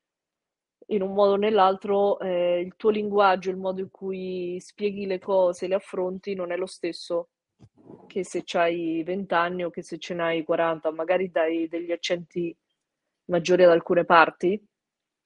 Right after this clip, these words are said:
E allora quando lo affronti che sei un po' più maturo o in un momento diverso della tua vita, dici, "Ah, tipo, ma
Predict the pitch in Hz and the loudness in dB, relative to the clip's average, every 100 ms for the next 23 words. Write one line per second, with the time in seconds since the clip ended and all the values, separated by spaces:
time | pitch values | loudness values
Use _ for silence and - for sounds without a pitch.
0 | _ _ _ 196 208 190 180 175 180 185 | _ _ _ 4 6 6 2 0 0 0
1 | 208 196 180 175 175 - 180 180 170 175 | -2 -2 -2 -6 -6 -4 -4 -6 -8 -6
2 | 165 170 165 _ _ _ _ 185 185 180 | -4 -6 -8 _ _ _ _ -4 -4 0
3 | 208 180 165 180 180 180 190 185 170 185 | 2 2 0 -4 -6 -6 -6 -6 -4 0
4 | 180 - 185 175 180 208 175 175 175 170 | 0 0 -2 -2 -2 -4 -4 -4 -4 -6
5 | 165 180 175 185 _ 185 175 175 185 | -8 -6 -6 -8 _ -14 -10 -6 -6